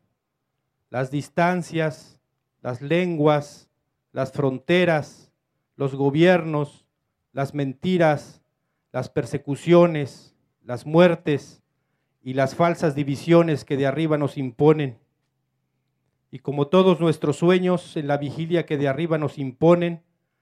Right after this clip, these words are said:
parecía imposible la víspera, hace unas horas, hace unos días,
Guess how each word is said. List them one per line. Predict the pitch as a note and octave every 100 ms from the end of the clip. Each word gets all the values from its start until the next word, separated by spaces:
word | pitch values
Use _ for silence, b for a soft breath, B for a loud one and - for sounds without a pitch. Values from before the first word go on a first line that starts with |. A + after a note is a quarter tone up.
| _ _ _ -
parecía | C3+ C#3+ D#3+ F3
imposible | D#3+ D#3+ D3 F#3 E3+ D#3+
la | D3
víspera, | E3+ - - D3+ A#2+ G#2+ _ _ _ _ _ _ _ _ -
hace | C#3+ C#3+ E3+
unas | E3+ D#3 -
horas, | F3+ F#3+ E3 C3+ - _ _ _ _ _ _ _ -
hace | C#3 F3
unos | E3+ D#3+ C3+
días, | F3 F3 D3+ - - _